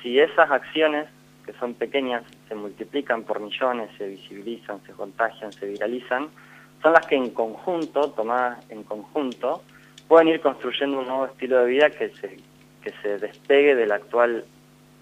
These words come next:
eh, modo de vida consumista y predatorio. Yo creo que ahí hay un, un gran aporte que podemos hacer.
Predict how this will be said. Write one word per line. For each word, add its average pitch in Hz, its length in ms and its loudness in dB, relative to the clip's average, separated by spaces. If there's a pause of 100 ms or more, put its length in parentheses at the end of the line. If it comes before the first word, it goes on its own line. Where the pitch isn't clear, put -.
(280)
eh, 92 440 -12
modo 117 360 2
de 110 100 -4
vida 107 560 -2 (100)
consumista 107 640 -10
y 95 60 -10
predatorio. 95 600 -8
Yo 107 140 -14
creo 123 200 -2
que 117 80 0
ahí 131 340 0 (640)
hay 123 220 4
un, 120 240 -6 (120)
un 123 140 -6
gran 135 200 10
aporte 135 360 2
que 113 100 -10
podemos 113 480 -4
hacer. 120 240 0